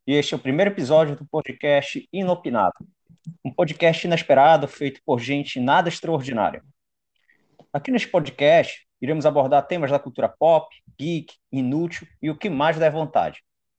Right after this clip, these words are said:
É um podcast completamente aleatório. E nesse nosso primeiro episódio, nós vamos falar sobre a Legião Urbana,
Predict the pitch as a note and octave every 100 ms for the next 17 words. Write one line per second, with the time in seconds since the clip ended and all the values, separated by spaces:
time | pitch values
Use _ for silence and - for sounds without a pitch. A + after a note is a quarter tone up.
0 | _ _ _ _ _ - F3+ G#3 D#3 D3+
1 | D#3+ D#3+ - - _ G3+ - E3+ E3+ D#3
2 | D3 D3+ D3 C#3+ C#3 G#2+ E2+ D2+ - _
3 | _ _ _ _ _ _ _ _ _ _
4 | _ - A#3+ F#3+ G#3 G#3 F#3+ G3+ - -
5 | F3 F#3+ G#3 - B2+ D3+ F3 A2 F2 _
6 | _ D#3 D#3 F3 - D#3+ C#3+ D#3+ - D#3
7 | D#3 D#3 D#3+ D#3 D#3 B2 D3 A#2